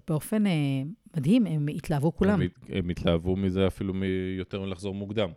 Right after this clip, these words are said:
Speaker 1: כן, כן, כאילו, הם, הם ממש, אה, "יואו, איזה כיף", כלומר, התרגשו מללכת לבית ספר במקום אחר, ולהכיר ילדים, ובטח אם זה ילדים ישראלים, ואז ככה התלהבנו על הרעיון, והתחלנו לחקור על, אה, קופנגן, שזה מעוז הישראל-, המשפחות הישראליות ב-, בתאילנד.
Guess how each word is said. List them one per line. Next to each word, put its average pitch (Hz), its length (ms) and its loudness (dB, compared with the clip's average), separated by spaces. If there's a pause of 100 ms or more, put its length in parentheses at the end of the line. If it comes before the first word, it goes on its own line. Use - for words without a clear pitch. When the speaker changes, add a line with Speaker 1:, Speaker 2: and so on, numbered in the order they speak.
(140)
Speaker 1:
כן, 247 180 4
כן, 254 240 4
כאילו, 156 560 2
הם, 165 100 0
הם 175 140 -2
ממש, 156 520 2
אה, 175 60 2 (540)
"יואו, 226 240 4
איזה 202 140 0
כיף", 220 220 -2 (100)
כלומר, 170 180 0
התרגשו 156 480 0
מללכת 170 400 -2
לבית 139 180 -4
ספר 202 320 2
במקום 147 380 0
אחר, 202 340 2
ולהכיר 143 380 0
ילדים, 147 380 4
ובטח 156 280 -2
אם 139 60 0
זה 139 80 0
ילדים 135 220 -2
ישראלים, 160 580 0
ואז 151 140 -6
ככה 151 400 -4
התלהבנו 160 380 0
על 165 80 2
הרעיון, 151 400 2
והתחלנו 156 320 -2
לחקור 147 360 -2
על, 143 120 0
אה, 135 120 -2 (400)
קופנגן, 156 460 0
שזה 139 200 -4
מעוז 160 380 4
הישראל-, 147 480 -2
המשפחות 151 420 -2
הישראליות 147 680 -2
ב-, 147 60 -2 (200)
בתאילנד. 185 640 0